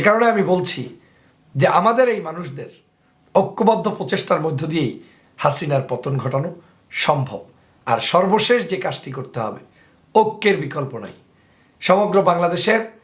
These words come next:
যে যেখানে আছেন, যে যে প্রান্তে আছেন, আপনি হতে পারেন আপনার কি বলে শিক্ষক, হতে পারেন একজন বাদ্যকার, নায়ক, নায়িকা, গায়ক, গায়িকা, আপনি হতে পারেন একজন ইসলামিক আলোচক, আপনি হতে পারেন একজন সমাজের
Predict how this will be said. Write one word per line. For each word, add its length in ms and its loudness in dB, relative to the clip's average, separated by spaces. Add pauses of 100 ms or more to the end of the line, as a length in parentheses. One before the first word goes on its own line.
(460)
যে 100 6 (100)
যেখানে 280 0 (100)
আছেন, 260 -8
যে 220 -4
যে 140 -2
প্রান্তে 380 0
আছেন, 200 -14 (580)
আপনি 340 2
হতে 220 0
পারেন 220 2 (880)
আপনার 300 0 (100)
কি 100 -8
বলে 220 -2 (100)
শিক্ষক, 400 0 (220)
হতে 240 0
পারেন 180 2
একজন 320 -2 (520)
বাদ্যকার, 520 0 (320)
নায়ক, 300 2 (160)
নায়িকা, 380 0 (140)
গায়ক, 260 4 (120)
গায়িকা, 340 0 (580)
আপনি 280 2
হতে 120 0
পারেন 220 2
একজন 260 -2
ইসলামিক 440 0 (300)
আলোচক, 360 0 (640)
আপনি 240 -2
হতে 180 0
পারেন 160 4
একজন 300 -2 (480)
সমাজের 400 2